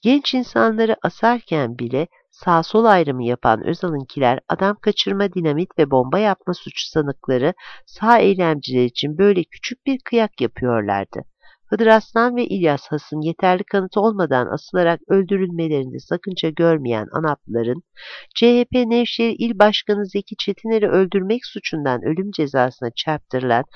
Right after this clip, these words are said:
Mehmet Onur Mırman'ı için cezanın infazında kamu adına herhangi bir yarar olmayacağına karar verebilmeleri gibi.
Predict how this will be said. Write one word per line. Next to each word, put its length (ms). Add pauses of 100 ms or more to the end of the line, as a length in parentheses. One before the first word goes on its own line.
(300)
Mehmet 400 (100)
Onur 380 (460)
Mırman'ı 640 (120)
için 440 (500)
cezanın 460
infazında 680
kamu 320
adına 320
herhangi 520
bir 100
yarar 440
olmayacağına 760
karar 420
verebilmeleri 800
gibi. 300